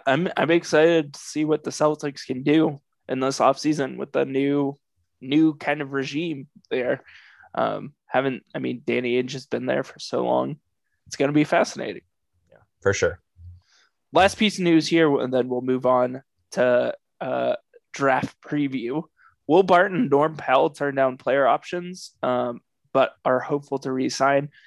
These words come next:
Speaker 1: I guess this is, it's kind of an interesting point.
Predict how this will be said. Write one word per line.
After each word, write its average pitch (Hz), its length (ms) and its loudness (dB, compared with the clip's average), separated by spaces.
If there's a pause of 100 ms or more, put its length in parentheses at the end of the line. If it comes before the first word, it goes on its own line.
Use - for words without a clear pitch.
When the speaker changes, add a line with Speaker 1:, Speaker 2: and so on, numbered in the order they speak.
(200)
Speaker 1:
I - 80 0
guess 226 240 4
this 196 240 0
is, 156 240 -8 (400)
it's 139 160 -2
kind 185 160 0
of 175 60 0
an 160 60 4
interesting 139 460 -6
point. 147 400 2